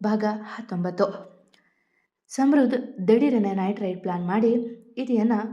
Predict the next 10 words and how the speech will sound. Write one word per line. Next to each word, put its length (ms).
ಕರೆದುಕೊಂಡು 560
ಬಂದಿದ್ದ. 320
ಅವರಿಬ್ಬರು 760
ಯಾವುದೋ 400
ರೋಡಿನಲ್ಲಿ 760
ಒಬ್ಬರ 320
ಕೈ 160
ಹಿಡಿದು 460
ನಡೆಯುತ್ತಿದ್ದರು. 1000
ಜೊತೆಗೆ 760